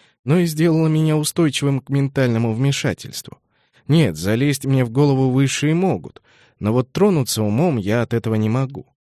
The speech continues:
По крайней мере, мне так говорил один Лепила, мозгоправ-подпольщик, специализирующийся как раз-таки на магических воздействиях. И уже второй раз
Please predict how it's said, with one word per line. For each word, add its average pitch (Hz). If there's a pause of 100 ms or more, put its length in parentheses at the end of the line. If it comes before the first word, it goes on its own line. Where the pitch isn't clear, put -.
(140)
По 101
крайней 160
мере, 143
мне 139
так 127
говорил 135
один 131
Лепила, 143
мозгоправ-подпольщик, 101
специализирующийся 110
как 95
раз-таки 107
на 131
магических 90
воздействиях. 123 (640)
И 143 (120)
уже 98
второй 92
раз 101